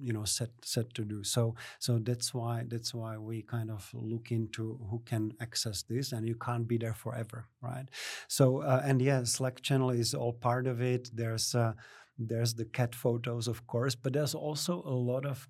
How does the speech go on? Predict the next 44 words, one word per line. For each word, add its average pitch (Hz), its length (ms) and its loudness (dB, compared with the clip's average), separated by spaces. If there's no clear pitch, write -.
connection 120 540 2
you 117 140 2
can 117 280 0
make 117 240 0
even 120 280 0
when 117 120 0
you 117 140 2
are 113 80 -4
not 110 300 -4
there. 135 360 -4
And 117 220 4
if 127 260 -4
you 147 300 -2
are 135 140 4
coming 123 400 0
there 117 240 4
one 117 200 0
day 113 180 0
a 113 100 -4
week, 120 320 -4
which 120 200 2
is 120 120 0
a 127 40 0
great 117 400 0
way 120 180 -2
to 117 140 -10
kind 120 240 -4
of 110 120 -4
get 120 260 -4
introduced 117 640 0
to 120 60 -2
the 104 120 -4
space, 165 560 -2
and 117 120 2
a 107 40 0
lot 113 180 -2
of 113 160 -10
people 120 320 0
still 110 300 0
have 104 260 -4
their 107 240 -6
lab 110 460 -6
or 101 180 -6
workshop 117 520 2